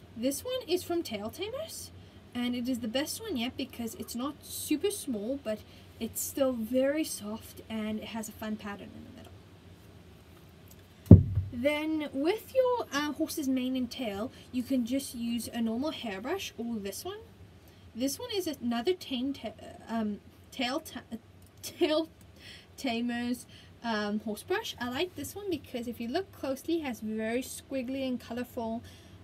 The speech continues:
um, yeah, it's very squiggly and colorful. So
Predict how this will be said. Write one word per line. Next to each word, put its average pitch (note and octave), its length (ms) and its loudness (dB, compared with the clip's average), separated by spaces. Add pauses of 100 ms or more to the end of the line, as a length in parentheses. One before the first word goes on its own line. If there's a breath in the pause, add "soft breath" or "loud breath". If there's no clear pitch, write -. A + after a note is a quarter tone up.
(100)
um, G#3+ 440 2 (1120)
yeah, F#4 200 4 (680)
it's G#3+ 100 -8
very A#3 180 2
squiggly B3+ 480 -4
and A3+ 140 -2
colorful. B3+ 480 -6 (1700)
So G#4 100 -4